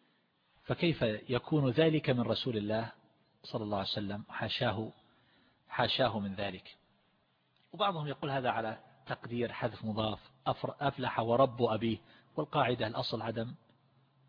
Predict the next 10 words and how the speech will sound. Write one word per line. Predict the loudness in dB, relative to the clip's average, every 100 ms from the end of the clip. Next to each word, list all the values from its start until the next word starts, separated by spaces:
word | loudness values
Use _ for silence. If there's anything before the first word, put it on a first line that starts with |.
| _ _ _ _ _ _ _
ع-، | -4 -2 0
عدم | 0
التقدير، | 0 -4 -8 -8 -10 -4
هذا | -4 -2
هو | -4
الأصل. | -6 -10 -12 -18 _ _ _ _ _ _ _ _ _ _ _ -4
على | 0
كل | 2 0 -4
حال | -4 -4
يبقى، | -4 -4 -8